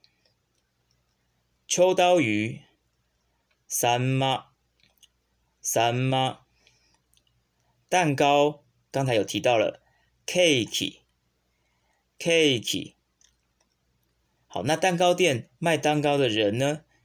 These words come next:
ケーキ屋。ケーキ屋。好，都是后面加一个屋，哈，房屋的屋。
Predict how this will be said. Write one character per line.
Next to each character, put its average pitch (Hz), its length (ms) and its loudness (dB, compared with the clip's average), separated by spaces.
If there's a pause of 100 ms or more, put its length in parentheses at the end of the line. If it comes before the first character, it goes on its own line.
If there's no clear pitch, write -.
(460)
ケ 120 280 0
ー 127 40 -4
キ 131 300 0
屋。 127 160 0 (1400)
ケ 120 320 0
ー - 20 -2
キ 127 300 -2
屋。 127 200 0 (840)
好， - 140 -8
都 123 140 0
是 135 120 0
后 139 120 0
面 131 180 -2
加 120 180 0
一 120 60 0
个 - 240 0
屋， 123 280 -2
哈， - 420 -10 (1200)
房 110 240 -2
屋 127 120 0
的 120 140 2
屋。 117 320 -4